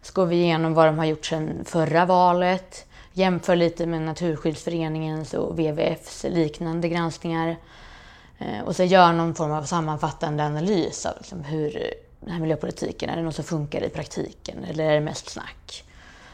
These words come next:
Så vi hoppas ju att det kan vara någon form av guidning för läsarna i hur,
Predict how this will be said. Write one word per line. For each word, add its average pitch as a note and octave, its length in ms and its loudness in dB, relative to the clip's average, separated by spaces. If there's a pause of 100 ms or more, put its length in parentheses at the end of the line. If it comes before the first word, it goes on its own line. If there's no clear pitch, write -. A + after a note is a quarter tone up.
Så - 160 -6
vi F3 340 4
hoppas F3+ 460 0
ju F#3 160 6
att F3+ 100 0
det E3 120 6
kan D#3 400 -4
vara E3 200 -2
någon D#3+ 140 -8
form D#3+ 160 -8
av D3+ 120 -8
guidning D#3+ 580 2
för D#3+ 240 -2
läsarna D#3+ 600 0
i D3+ 220 -2
hur, - 280 -6